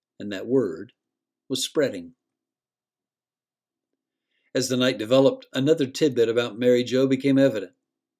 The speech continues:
She loved to swim in alcoholic beverages. Her consumption of any and all manner of drink didn't seem to slow her down, but she did noticeably laugh more, dance the cha-cha with anyone who would join her,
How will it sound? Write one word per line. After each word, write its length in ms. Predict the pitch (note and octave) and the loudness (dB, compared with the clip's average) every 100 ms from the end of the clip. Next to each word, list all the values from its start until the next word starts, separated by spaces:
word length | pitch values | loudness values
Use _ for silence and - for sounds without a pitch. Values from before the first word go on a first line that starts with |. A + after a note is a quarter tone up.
| _ _ _ _ _ _ | _ _ _ _ _ _
She 260 | - C3 | -8 -6
loved 500 | A#2 A2+ C#3+ D#3+ D3+ F3 - | -2 2 2 2 -4 -8 -8
to 120 | E3+ | -6
swim 560 | - D#3 C#3+ G#2+ E2+ - _ _ _ _ | -6 -2 -2 -2 -8 -16 _ _ _ _
in 160 | F#2 E2+ | -14 -12
alcoholic 640 | - - - B2 C3+ A2+ | -10 -10 -10 -6 -6 -4
beverages. 760 | A#2+ - F2+ - - - - - _ _ _ _ _ _ _ _ _ _ _ _ _ | -6 -6 -12 -16 -20 -20 -20 -20 _ _ _ _ _ _ _ _ _ _ _ _ _
Her 80 | C#3+ | -4
consumption 640 | C3+ C#3+ - F#3+ E3 C#3+ B2+ | 0 0 2 0 0 2 2
of 100 | A#2+ | 2
any 240 | D#3 D#3+ | 2 2
and 80 | C#3 | 4
all 200 | D3 C#3 | 4 4
manner 300 | C#3+ D3 B2+ | 2 2 0
of 100 | A2 | 2
drink 360 | C#3 C#3+ F#2+ | 2 2 0
didn't 300 | A#2 F3 F#3+ | -2 -4 -4
seem 320 | - - F3 C3+ | -4 -4 -2 -4
to 100 | G#2+ | -4
slow 280 | - D3+ | 0 4
her 100 | D3+ | 4
down, 320 | B2+ D3 C#3+ A2+ | 2 0 0 -2
but 160 | A2 | -4
she 160 | - C#3+ | -2 0
did 220 | D3+ C3+ | 0 2
noticeably 580 | C3+ D3+ C#3+ C#3 B2+ B2 | 2 2 0 -2 0 0
laugh 380 | A#2 C3+ D3+ C#3+ | 0 0 -4 -2
more, 440 | C3 C3+ C3+ C3 - - _ - | 2 4 2 0 -10 -20 _ -10
dance 360 | G#2 C#3+ F3 - | -4 0 0 2
the 120 | A2+ | 0
cha-cha 600 | - D3 C#3+ D3 C3+ C#3+ | -2 -4 -2 -2 0 -2
with 160 | B2 A#2+ | -2 0
anyone 300 | C#3 C#3 B2 | 2 4 2
who 100 | A2+ | 0
would 120 | A2 | 0
join 280 | C#3+ D3 C#3+ | 0 2 2
her, 160 | B2+ | 0